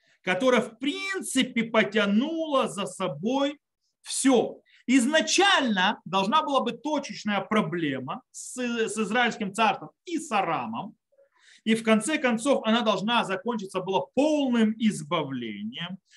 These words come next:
Но из-за маловерия, малодушия Ахаза это закончилось плохо. Чем это плохо? Пришёл Ассирия.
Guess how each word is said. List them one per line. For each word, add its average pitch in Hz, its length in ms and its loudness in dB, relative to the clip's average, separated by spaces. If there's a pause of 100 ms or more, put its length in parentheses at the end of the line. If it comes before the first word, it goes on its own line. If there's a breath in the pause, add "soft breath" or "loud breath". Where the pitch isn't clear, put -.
(260 soft breath)
Но 277 320 4
из-за 254 960 2 (480)
маловерия, 247 800 4
малодушия 220 800 2
Ахаза 165 760 -2 (1040)
это 269 240 0
закончилось 226 640 0
плохо. 202 720 0 (140)
Чем 233 180 0
это 202 120 -2
плохо? - 260 -4
Пришёл 269 420 0
Ассирия. 165 800 -6